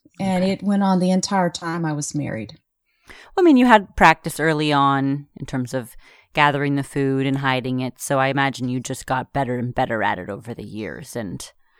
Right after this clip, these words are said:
Speaker 1: Oh, oh, certainly. And
Speaker 2: Mm-hmm.
Speaker 1: the lies, you know, uh, so he would say, "You're working out ev-, every day. I see you working out. You know, I see what you're eating. Aren't, you're eating what I'm eating.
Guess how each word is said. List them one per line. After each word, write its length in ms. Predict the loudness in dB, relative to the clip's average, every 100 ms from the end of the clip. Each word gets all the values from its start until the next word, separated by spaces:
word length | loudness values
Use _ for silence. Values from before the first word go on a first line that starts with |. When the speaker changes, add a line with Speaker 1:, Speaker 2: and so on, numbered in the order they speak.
| _
Speaker 1:
Oh, 360 | 2 2 2 -2 _ -6
oh, 100 | 0
certainly. 680 | 2 2 0 0 -2 -4 -6 -2
And 400 | 2 4 2 0
Speaker 2:
Mm-hmm. 180 | -6 -12 -4
Speaker 1:
the 140 | 0 4
lies, 800 | 4 6 6 4 2 -2 -8 _ _ _
you 100 | -12
know, 420 | -10 -8 -8 -10 -12 -10
uh, 380 | -6 -6 -6 -8 _ _ _ _ _ -12
so 640 | -10 -4 0 2 4 2 0 -10 _ _ -10
he 180 | -4 -2
would 160 | 0
say, 400 | -2 -2 0 0
"You're 320 | 0 0 -2 -2
working 360 | -4 -4 -2
out 180 | -2 -2 0
ev-, 260 | -2 -2 _ _ _ _ _ _ _ _ -4
every 120 | -4
day. 760 | -2 0 2 2 0 -2 -4 -2
I 140 | 0 2
see 280 | 2 2 2
you 80 |
working 380 | 0 -2 -2 -4 0
out. 420 | 2 2 0 -6 -18 -20 -6
You 80 | 0
know, 120 | 2
I 80 | 2
see 280 | 4 4 4
what 160 | 4
you're 100 | 0
eating. 380 | 2 2 4 2
Aren't, 240 | 2 0 0
you're 160 | 0
eating 240 | 2 2 2
what 120 | 4
I'm 200 | 4 4
eating. 340 | 2 -2 -6